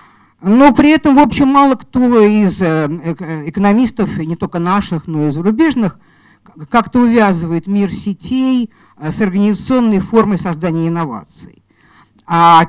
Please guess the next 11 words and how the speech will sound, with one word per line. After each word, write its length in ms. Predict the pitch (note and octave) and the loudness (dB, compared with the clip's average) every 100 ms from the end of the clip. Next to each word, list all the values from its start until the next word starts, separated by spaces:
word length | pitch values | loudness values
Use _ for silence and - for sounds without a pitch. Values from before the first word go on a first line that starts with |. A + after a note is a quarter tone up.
| - | 0
а 100 | G#3+ | -4
те, 220 | - C4 | -2 -4
кто, 240 | - A#3+ | 2 2
собственно, 400 | G#3+ A#3 - A3 | 4 0 0 -2
занимаются 580 | F3+ A3 A3 G3+ G3 G#3 | 0 2 4 4 2 0
инновационными 540 | G3+ G3+ G3 G#3+ G#3+ | -2 -2 -2 -2 -2
стратегиями, 880 | G#3+ - B3 - D#4 G3 E3 D#3 C#3+ C#3 - _ | -4 -4 -6 -4 -4 -2 -2 -2 -4 -8 -20 _
э, 180 | C#3+ D3+ | -6 -6
те, 160 | D3+ C#4 | 0 2
в 100 | A3+ | 4
общем, 440 | C4 G3 A#3+ G#3+ | 2 0 0 0